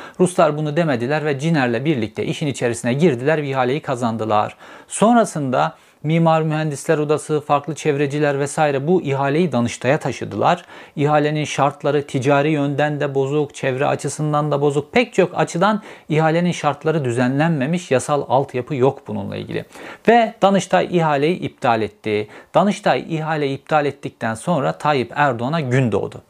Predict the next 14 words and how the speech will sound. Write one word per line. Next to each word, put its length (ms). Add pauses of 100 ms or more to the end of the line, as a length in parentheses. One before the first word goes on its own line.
(380)
Neden? 340
Çünkü 320
olay 360
iyi 260
diye 160
içinden 420
çıkılmaz 540
hale 260
geliyor 360
ve 140
normal 540
ihale 560 (420)
kanununun 800
dışında 560